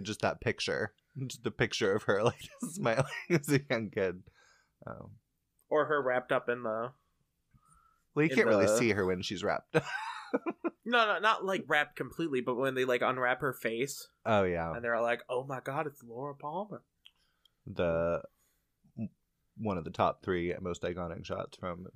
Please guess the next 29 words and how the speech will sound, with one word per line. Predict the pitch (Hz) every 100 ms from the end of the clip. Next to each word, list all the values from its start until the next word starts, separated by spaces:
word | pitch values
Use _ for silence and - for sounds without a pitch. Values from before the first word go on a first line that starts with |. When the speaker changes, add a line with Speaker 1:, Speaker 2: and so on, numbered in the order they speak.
| -
Speaker 1:
Twin | 92
Peaks. | 92 98 90 - - _ _ _ _ _ _ _ _ _ _
Uh, | 52 - - 98 - - _ _ _ _ _ -
man, | 71 92
good | 110 98
show. | - 76 73 - _ _ _ _ _ _ _ -
Um, | 92 90 85 98 107
and, | - 113 110 104
uh, | 104 101 -
the | 101
other | 104 160
person | 120 92 98
that | -
I | 98 131 - - -
totally | 107 120 98
missed, | 113 104 101 - 95
uh, | 92
Sean, | - 110 123 113 82
you | 98 143
noticed | 98 82 90 92 - - - -
this | 110 -
one, | 82 80 107 120 - -
Speaker 2:
Mm-hmm. | 90
Speaker 1:
um, | 82 80 113 127 -
in | 104
the | 90
cast, | 95 90 110 - - -
<laughs> |
and | -